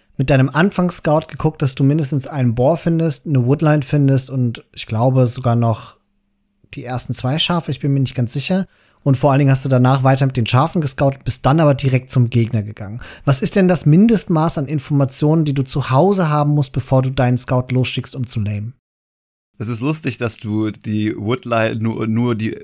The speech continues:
Speaker 2: dass du gesagt hast, nur die Woodline und die Schafe und das erste Boar. Tatsächlich ist das Mindestmaß an Informationen wirklich nur das allererste Wildschwein. Also logischerweise die vier Schafe,
Speaker 1: <laughs>
Speaker 2: mit denen man startet und das allererste Wildschwein.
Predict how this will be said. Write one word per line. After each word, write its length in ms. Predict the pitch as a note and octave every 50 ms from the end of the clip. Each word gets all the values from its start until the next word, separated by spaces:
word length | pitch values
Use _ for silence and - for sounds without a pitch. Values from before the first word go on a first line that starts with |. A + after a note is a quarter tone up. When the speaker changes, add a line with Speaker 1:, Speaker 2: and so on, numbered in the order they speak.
| - _
Speaker 2:
dass 160 | - G#2+ - -
du 60 | G#2+
gesagt 380 | G#2 G2 F2 G#2+ A2+ A2+ -
hast, 240 | - A2 - - -
nur 160 | A#2 A2+ A#2+
die 140 | B2 A#2 A2
Woodline 560 | G#2 A2+ B2+ - - A2+ A2+ A2+ A2+ A2+ A2
und 160 | A#2 A2 G2+ G#2+
die 80 | G2+
Schafe 340 | - - A2 A2 A2+ - -
und 140 | A#2 G#2+ G#2+
das 100 | - -
erste 320 | F#2 G#2 A2+ - - A#2
Boar. 300 | G2+ - A2 A2 A#2+ A#2+
Tatsächlich 500 | - - B2 A2+ - C3 C3+ B2+ C#3 C3+
ist 140 | C3 B2 -
das 160 | C3+ - -
Mindestmaß 560 | C3 C3+ D3 D3 C3 - - C3+ C3 C3+ -
an 80 | C3+ C3+
Informationen 720 | B2 B2+ - - B2 A#2+ A#2+ - - - B2+ B2+ C3 A#2+
wirklich 260 | A#2+ A2+ - A#2 - -
nur 200 | A#2 A#2+ B2+ B2+
das 120 | A#2 -
allererste 600 | - A#2 A2+ A#2 A2+ - G#2 G#2 - - A2 -
Wildschwein. 420 | G#2+ G#2 G2 - - F#2 D#2+ E2 E2+
Also 140 | F#2+ F#2+ G2+
logischerweise 520 | G#2+ A2 A2+ G#2+ A2+ G#2+ G#2+ A2 G#2 G#2+
die 120 | - A2
vier 180 | G2+ - - -
Schafe, 360 | - F#3 F#3 - F#3+ G3 -
Speaker 1:
<laughs> 20 | G#2
Speaker 2:
mit 120 | A2+ G#2
denen 120 | A2+ A2
man 100 | A2 G#2+
startet 540 | G#2 - - A2 A#2+ C3+ - D#3 D3 C#3+ -
und 200 | C3 A#2+ A#2 A#2
das 160 | A#2+ G#2+ -
allererste 640 | - - A2+ A2+ A2 G2+ F#2+ G#2 G#2+ - - G#2+ G2
Wildschwein. 540 | A2+ G#2+ - - - F#2 D#2+ E2 F2 -